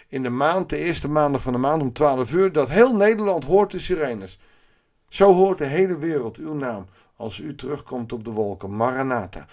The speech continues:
Ik noem maar wat. Fantaseer en ga kijken hoe jij het geloof kan overbrengen aan anderen. Want dat is de opdracht van God. Ga dan heen en maak alle volken tot mijn discipelen.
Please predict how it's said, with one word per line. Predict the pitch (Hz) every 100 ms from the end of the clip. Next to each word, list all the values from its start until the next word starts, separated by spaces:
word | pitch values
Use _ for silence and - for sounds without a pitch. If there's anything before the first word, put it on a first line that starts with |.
| - -
Ik | - 151
noem | 160 214 269
maar | 233
wat. | 165 123 - - - _ - - -
Fantaseer | - 190 180 - - 208 226
en | 185
ga | 143 180 175
kijken | - 208 226 226 180
hoe | 175 160
jij | 180 214
het | 226 185
geloof | - 160 170 226 -
kan | 160
overbrengen | 165 233 214 190 208 202 190
aan | 185
anderen. | 185 180 143 110 98 _ _ _ _ _ _ _ _ _ _ _ _ _ _ _ _
Want | 113 113
dat | 147 160 - - - _ _ _ _ _ _ -
is | 117
de | -
opdracht | - 147 151 147 -
van | 139
God. | - 95 -
Ga | 120 113
dan | 110 107
heen | 127 139 151 _ _ _ _
en | 123
maak | 123 107
alle | - 127 131
volken | - 131 117 127 127
tot | 98
mijn | 98 104 120
discipelen. | 117 - 104 101 95